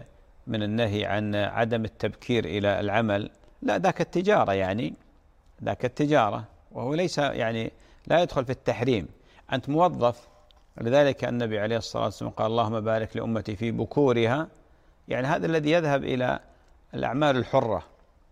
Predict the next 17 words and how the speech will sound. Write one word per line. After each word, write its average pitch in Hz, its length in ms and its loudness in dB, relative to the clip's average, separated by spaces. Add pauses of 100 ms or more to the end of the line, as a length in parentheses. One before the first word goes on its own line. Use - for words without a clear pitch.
(200)
المفتوحة 117 540 -2
هذه. 92 260 -4 (400)
أما 156 220 0
أنت 156 120 -2
مقيد 151 480 2
بدوام 120 480 4
يبدأ 127 300 0
الساعة 113 280 -4
السابعة، 107 640 0 (440)
الفترة 151 400 0
هذه 131 260 2
تنتظر 156 480 -2
لماذا؟ 123 500 -2 (460)
ما - 160 -10
تنتظر 151 400 -2
لأي 156 260 0
شيء 120 320 0